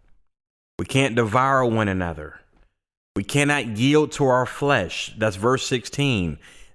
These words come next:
"This I say then, in conclusion, walk in the Spirit, and you shall not fulfill the lust of the flesh." So beside our, our dealings with other brothers and Christians in Christ,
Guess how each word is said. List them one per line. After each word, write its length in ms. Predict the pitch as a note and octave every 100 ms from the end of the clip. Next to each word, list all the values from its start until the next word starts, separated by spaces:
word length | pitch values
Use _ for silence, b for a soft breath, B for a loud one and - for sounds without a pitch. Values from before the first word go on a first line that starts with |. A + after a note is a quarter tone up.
| _ A2
"This 320 | D3+ E3+ -
I 200 | A#2 A#2+
say 460 | A2+ - D#3 D#3 C#3+
then, 760 | A2 A2+ D3+ B2 G#2 F2+ D2+ -
in 120 | A2+
conclusion, 800 | B2 A2+ D3+ D3+ G#2 F#2+ D#2 D2 b b b _
walk 340 | A2+ C#3+ D#3
in 160 | D3 C3+
the 120 | B2+
Spirit, 560 | - - C#3 C#3 C#3+ C3+
and 240 | A2+ G2+
you 120 | G2+ G#2+
shall 680 | - C3 C3 C3 C3+ C3+ B B -
not 320 | G2+ A#2+ A#2+
fulfill 880 | - A#2 A2 - B2+ A#2 G#2+ G#2+ G#2 b b b -
the 100 | G2+
lust 480 | G#2+ A#2+ B2+ - A#2
of 100 | G#2+
the 80 |
flesh." 580 | G#2 - B2 F#2+ - - B B B
So 180 | - A2+
beside 720 | A#2 - D#3+ E3+ F3 F3 C3+
our, 440 | B2 B2 A#2+ A2+ - B B B
our 180 | A2 A2
dealings 480 | G2+ C3+ D#3+ E3 C3
with 200 | B2+ A2
other 240 | B2 B2
brothers 480 | A2 A2+ C#3 D3 C3+
and 100 | C3
Christians 600 | - D3 C3+ A#2+ A2 G2+
in 180 | A#2 A2
Christ, 680 | - D3+ D#3+ A2+ C3 -